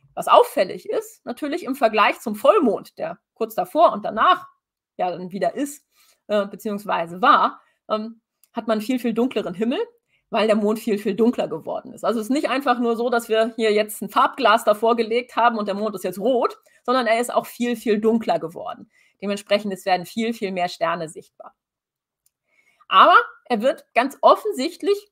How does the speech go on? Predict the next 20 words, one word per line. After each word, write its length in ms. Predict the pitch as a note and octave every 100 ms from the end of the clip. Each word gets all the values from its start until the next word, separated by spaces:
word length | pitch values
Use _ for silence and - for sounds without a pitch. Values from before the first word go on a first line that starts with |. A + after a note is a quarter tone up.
| _
nicht 380 | A3+ C4 - -
komplett 400 | D#4+ F#4+ A#3+ -
unsichtbar. 640 | A#4+ G4 F3+ - - - _ _ _ _ _ _ _ -
Woran 260 | A3 B3+
liegt 200 | B3+ B3
jetzt 220 | A#3+ A#3 A3
das? 360 | - - - _ _ _ _ _ _ _ _ _ _ _ _ _ _ -
Schuld 320 | C#4 F#4 -
ist 360 | A#3 A#4+ - _ _ -
unsere 240 | B3+ C#4
Erdatmosphäre. 800 | A3+ A#3 A#3+ D#3+ - D#3+ - - _ _ _ _ _ _ _ _ _ _ - _ _ -
Wenn 120 | C#4
wir 80 | D4+
dann 140 | C#4
noch 180 | D4 -
mal 160 | C4
so 60 | C4
ein 80 | B3
bisschen 560 | D#4 C#4 C4 - -
zurückgehen, 580 | - A3+ D4 F4+ E4 G4+